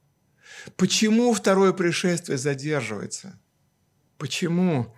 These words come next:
есть повод, дается как бы некий повод вот этим наглецам и богохульникам – хулить Бога и говорить: «Где обетование пришествия его? Да не будет его вовсе».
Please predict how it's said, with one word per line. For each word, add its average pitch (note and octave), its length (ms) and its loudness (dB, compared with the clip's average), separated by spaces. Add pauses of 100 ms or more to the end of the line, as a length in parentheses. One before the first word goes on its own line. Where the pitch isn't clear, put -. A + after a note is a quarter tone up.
(640)
есть D3 480 -2
повод, F#3 540 4 (140)
дается F3 600 4
как E3+ 220 2
бы E3+ 100 2
некий G3 280 0
повод G#3 440 2
вот D3 100 -2
этим E3+ 320 0 (340)
наглецам E3 640 0
и D#3 40 0
богохульникам – D3 1000 0 (500)
хулить D3+ 460 -2
Бога D3+ 360 2
и C3+ 40 0
говорить: C3+ 400 0
«Где D3 320 2
обетование G3 560 2
пришествия D#3 600 -2
его? B2 340 0 (240)
Да D#3+ 140 0
не F3 100 0
будет D3 380 -2
его C3+ 200 0
вовсе». B2+ 600 -4